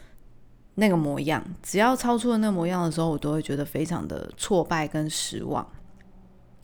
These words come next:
那其实这样的状态其实是非常不好的，因为以至于你很多时候你没有那个足够的勇气踏出那第一步，你就会很难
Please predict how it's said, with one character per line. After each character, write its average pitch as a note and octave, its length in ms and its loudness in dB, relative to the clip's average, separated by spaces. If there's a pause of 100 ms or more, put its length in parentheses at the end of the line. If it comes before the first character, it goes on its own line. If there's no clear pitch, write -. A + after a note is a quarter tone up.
(540)
那 B3+ 120 4
其 G#3 180 2
实 F3+ 140 0
这 G3 80 6
样 F#3+ 180 6
的 D3 140 2 (140)
状 F#3+ 260 2
态 F3+ 160 2
其 D#3+ 160 -6
实 D#3 80 -4
是 E3 100 -2
非 E3 140 -2
常 D3 160 -2
不 D3+ 100 -6
好 - 240 -6
的， - 80 -10
因 F#3 200 -2
为 F#3 120 0 (340)
以 F3 120 2
至 A3+ 160 4
于 A3+ 60 4
你 F#3 120 4
很 F#3+ 260 2
多 F3 200 2
时 F3 140 -2
候 F3 140 0
你 D#3+ 120 0
没 D#3 120 0
有 F3 160 0
那 E3 100 -2
个 E3 100 0
足 D#3 100 -4
够 F3 200 -2
的 D#3+ 80 0
勇 C3+ 200 -4
气 E3+ 200 -4
踏 E3+ 200 -2
出 E3 200 -2
那 D#3+ 280 -2 (220)
第 E3 180 -2
一 D3+ 60 -4
步， E3 260 -2 (460)
你 F3 100 0
就 A#3 220 6
会 A#3 100 4
很 E3+ 280 0
难 C#3+ 360 -4